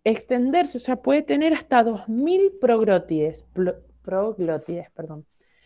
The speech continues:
Entonces fíjense que la capacidad reproductiva de estas especies es muy grande, muy grande, ¿sí? ¿Cómo absorben el alimento? Lo toman directamente de ese, o sea, desde el contenido intestinal de los seres humanos,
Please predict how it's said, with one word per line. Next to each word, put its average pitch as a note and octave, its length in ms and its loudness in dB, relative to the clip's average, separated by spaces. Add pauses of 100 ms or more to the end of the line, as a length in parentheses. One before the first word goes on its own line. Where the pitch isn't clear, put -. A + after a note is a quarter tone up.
(180)
Entonces G#3+ 320 0
fíjense C4+ 380 0
que A3+ 80 2
la E3 120 2
capacidad D3+ 540 0
reproductiva B3 760 4
de F3+ 40 4
estas A3 240 -4
especies G#3 580 -4 (160)
es A#3 240 -4
muy B3+ 360 2
grande, D#3+ 440 -6 (1080)
muy A3+ 440 4
grande, E3+ 340 -6 (420)
¿sí? A3 340 -2 (1200)
¿Cómo E4+ 180 4
absorben D#4+ 480 4
el D4+ 100 2
alimento? F4 540 0
Lo A3+ 180 2
toman A#3 300 0
directamente A#3+ 880 0
de A3 420 0
ese, G3 440 -8
o F3 80 -12
sea, G3 180 2
desde F#3 300 0
el F3 100 0
contenido E3+ 480 -2
intestinal G3+ 760 -4
de F#3 180 -2
los F3 160 0
seres F#3+ 240 -2
humanos, F4 520 -2